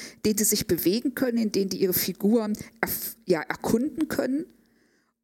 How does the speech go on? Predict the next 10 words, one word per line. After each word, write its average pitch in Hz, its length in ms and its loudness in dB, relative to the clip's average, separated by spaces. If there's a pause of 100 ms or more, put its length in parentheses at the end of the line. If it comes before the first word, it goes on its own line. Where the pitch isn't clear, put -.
(100)
Und 233 300 2
es - 140 2
kommen 294 340 0
wirklich, 294 680 0
äh, 233 240 0 (200)
Interaktionen 262 680 2
raus, 262 420 -2
die 240 440 2
Spaß - 400 0
machen. - 340 -6